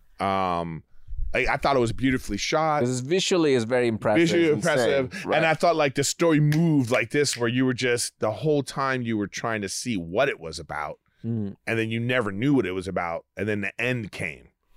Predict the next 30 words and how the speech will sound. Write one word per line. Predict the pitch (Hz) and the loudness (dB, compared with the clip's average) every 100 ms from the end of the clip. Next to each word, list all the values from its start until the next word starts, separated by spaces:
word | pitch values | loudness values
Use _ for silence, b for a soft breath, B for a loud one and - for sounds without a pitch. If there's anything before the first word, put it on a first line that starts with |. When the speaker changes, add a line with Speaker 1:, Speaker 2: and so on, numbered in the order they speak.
| _ _ _ | _ _ _
Speaker 1:
you | 95 | -4
know? | 98 101 113 _ _ _ - | -2 -2 -4 _ _ _ 0
Then | 139 | 2
when | 139 | 2
the | 131 | 2
end | 135 165 | 2 0
came, | 156 147 117 117 | 0 -2 -2 0
you | |
were | 117 | 2
like, | 107 98 98 | 2 0 0
"Oh, | 220 330 131 120 | 0 2 4 4
okay. | 147 143 117 135 - | 2 0 0 -2 -2
That | 135 | -2
was, | 127 | 0
that | 143 | 0
was | 156 123 | 2 2
a, | 104 - b - | 0 -2 b -4
what | 127 180 | 0 2
a | |
great | 143 170 143 | 2 2 4
job | 175 214 | 2 2
she | 180 127 | 0 -4
did | 107 98 95 95 104 _ - | -2 -2 -2 -4 -8 _ -8
Speaker 3:
Mm-hmm. | 110 90 | -6 0
Speaker 1:
keeping | 196 156 156 | 0 2 2
us | 135 120 - - | 2 0 -4 -8
captivated | - 196 226 123 110 101 101 101 | -4 -4 -4 -6 -4 -4 -4 -4
this | 107 | -4
whole | - 107 | -2 -4
time." | 101 - 151 71 | -4 -4 -4 -6